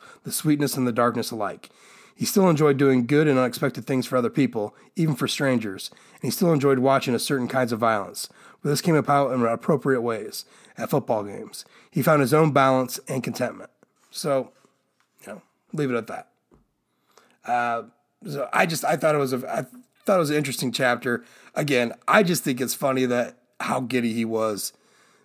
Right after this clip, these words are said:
to show <laughs> up to a Joe Moore, to a, to a Notre Dame practice. And he talked about, you know, 'cause of Holtz, but, but he's sitting there in front of Joe Moore 'cause that's the one that's gonna, you know, lash out the most, I suppose.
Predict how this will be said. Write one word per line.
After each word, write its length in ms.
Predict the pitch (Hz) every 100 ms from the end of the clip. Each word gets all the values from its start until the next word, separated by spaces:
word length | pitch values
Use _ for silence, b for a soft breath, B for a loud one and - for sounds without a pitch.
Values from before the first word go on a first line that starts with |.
| b
to 120 | -
show 340 | 160 - 170 131
<laughs> 160 | -
up 260 | 175 156 -
to 260 | - 156 131
a 80 | 120
Joe 260 | 131 127
Moore, 380 | 123 120 117 113 B B B B B -
to 140 | 214
a, 60 | 151
to 140 | -
a 40 | 180
Notre 180 | 170 160
Dame 140 | 151
practice. 380 | 160 139 135 135
And 100 | 156
he 60 |
talked 280 | 147 180 165
about, 220 | 151 135
you 100 | 131
know, 60 | 123
'cause 140 | 123
of 100 | 120
Holtz, 320 | - 156 120 -
but, 180 | 117 - B B B - -
but 160 | 151 147
he's 140 | 139
sitting 240 | - 170
there 100 | 151
in 60 | 131
front 160 | 143 123
of 80 |
Joe 180 | 113 131
Moore 360 | 123 127 98 104
'cause 160 | 117
that's 240 | 117 120 -
the 80 | 120
one 180 | 117
that's 160 | 113 107
gonna, 200 | 120 113
you 760 | 110 - _ - - - 135 117
know, 80 |
lash 340 | 113 123 123 139
out 140 | 120
the 80 | 117
most, 260 | 117 123 117
I 40 |
suppose. 500 | - - 110 104 -